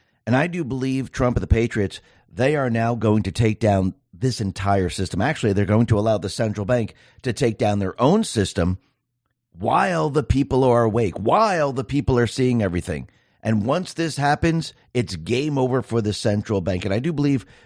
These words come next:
we're heading down this path. But you can see the Green New Deal, their entire climate push to bring us into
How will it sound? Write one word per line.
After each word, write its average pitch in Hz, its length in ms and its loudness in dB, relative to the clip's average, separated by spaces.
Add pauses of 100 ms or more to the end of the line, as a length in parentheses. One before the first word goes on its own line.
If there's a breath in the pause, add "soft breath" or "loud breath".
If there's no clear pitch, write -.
we're 120 160 2
heading 110 400 0
down 98 240 0
this 90 180 -4
path. 104 280 2
But 123 100 -2
you 120 100 -10
can 123 120 -8
see 196 180 -2
the 139 240 2 (300 loud breath)
Green 165 400 -4
New 151 160 -2
Deal, 139 340 2
their 113 180 0
entire 120 460 0
climate 120 640 -2
push 120 360 -2
to 110 60 -2
bring 107 240 0
us 117 140 -4
into 113 300 -2